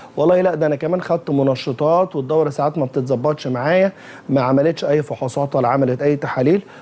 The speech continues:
طبعًا الحوار كله يا جماعه مليان اخطاء. الحاجه الاولانيه ده ميل فاكتور، يعني مشكله زوج، والزوج دلوقتي under treatment تحت العلاج، لو هو تحت العلاج وبيتحسن خير وبركه، لو تحت العلاج وما بيتحسنش برضه خير،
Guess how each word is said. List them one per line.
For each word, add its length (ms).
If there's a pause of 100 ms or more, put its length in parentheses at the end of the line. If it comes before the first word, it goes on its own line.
(140)
طبعًا 340
الحوار 500
كله 380
يا 40
جماعه 240
مليان 340
اخطاء. 420 (340)
الحاجه 260
الاولانيه 580 (300)
ده 240
ميل 220
فاكتور، 400
يعني 220
مشكله 380
زوج، 300
والزوج 380
دلوقتي 480 (320)
under 300
treatment 460
تحت 280
العلاج، 440
لو 120
هو 220
تحت 280
العلاج 320
وبيتحسن 640 (300)
خير 280
وبركه، 520
لو 160
تحت 260
العلاج 280
وما 140
بيتحسنش 560
برضه 380
خير، 320